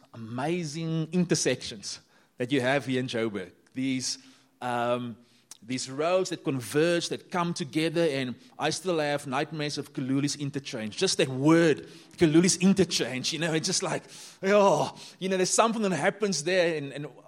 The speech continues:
often coming from Pretoria and to Johannesburg would get lost, and the M one and the N one sounds the same, but it's not the same thing. You know, you take the wrong turn if you end up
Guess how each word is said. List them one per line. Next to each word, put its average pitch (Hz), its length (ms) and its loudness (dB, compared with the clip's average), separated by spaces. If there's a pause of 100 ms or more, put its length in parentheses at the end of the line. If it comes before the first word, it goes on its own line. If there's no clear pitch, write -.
(120)
often 190 360 0
coming 180 260 -2
from 175 180 -8
Pretoria 175 640 0
and 123 120 -4 (300)
to 185 120 -4
Johannesburg 151 600 -4
would 143 100 -4
get 147 180 -2
lost, 156 420 2
and 131 80 -6
the - 140 -8
M 180 180 0
one 160 260 0
and 147 80 -4
the 135 120 -8
N 175 220 -4
one 160 160 -2
sounds 170 340 -4
the 160 60 -10
same, 202 260 -6
but 220 80 -4
it's 220 120 -2
not 254 180 0
the 294 60 -2
same 139 320 -2
thing. 98 240 -8
You 131 60 -12
know, 180 80 -4
you 156 140 0
take 196 260 6
the 175 100 4
wrong 170 240 4
turn 190 220 0
if 143 80 -6
you 160 120 0
end 180 240 -2
up 165 180 0